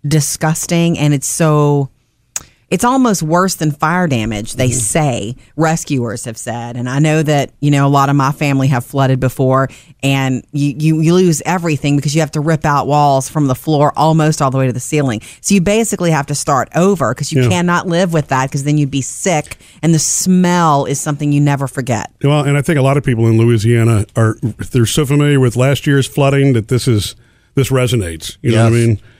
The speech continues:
Speaker 2: Um, you,
Speaker 3: And
Speaker 2: you, you get it.
Speaker 3: the, it's t-, it's also time to return the favor because we,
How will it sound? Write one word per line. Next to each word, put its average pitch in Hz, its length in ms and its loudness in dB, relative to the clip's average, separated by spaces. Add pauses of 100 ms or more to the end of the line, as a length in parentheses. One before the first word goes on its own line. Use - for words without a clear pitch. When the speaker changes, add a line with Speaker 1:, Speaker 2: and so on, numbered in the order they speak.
(240)
Speaker 2:
Um, 104 220 0
you, 117 140 2
Speaker 3:
And 127 180 2
Speaker 2:
you, 113 160 2
you 110 100 0
get 107 220 2
it. 92 180 -6
Speaker 3:
the, 117 400 2
it's 113 280 -2
t-, - 160 -2
it's 113 280 -2
also 120 280 0
time 104 260 0
to 95 80 0
return 98 320 0
the 92 60 0
favor 104 340 0
because 87 340 -4
we, 92 160 -4